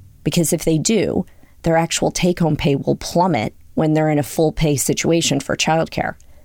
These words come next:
And there's a whole swath of jobs that are, for all intents and purposes, off limits to people with children because of the shift requirements. That makes it really hard to get on better economic footing.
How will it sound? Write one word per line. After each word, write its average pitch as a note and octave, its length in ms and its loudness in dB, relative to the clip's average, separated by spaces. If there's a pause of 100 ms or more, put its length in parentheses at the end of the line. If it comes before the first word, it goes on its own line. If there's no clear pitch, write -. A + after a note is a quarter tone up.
(600)
And F3+ 140 2
there's F3 140 2
a E3 60 0
whole F#3+ 200 0
swath F#3 340 0
of D3+ 140 0
jobs D#3 460 0
that D3+ 120 0
are, D3+ 260 4
for C#3+ 200 0
all C#3+ 160 4
intents - 340 0
and C#3+ 140 0
purposes, - 560 0 (440)
off E3 220 0
limits F3 440 0
to - 100 -2
people - 280 -2
with - 120 -2
children - 580 -4
because D3+ 300 -2
of - 40 -6
the D3 60 0
shift - 320 -2
requirements. - 760 -2 (720)
That - 180 -2
makes F#3 240 -2
it - 100 -2
really F3 440 4
hard E3 500 0
to - 80 0
get D3 400 0
on D3 100 2
better C3+ 260 0
economic C3 520 0
footing. - 440 -4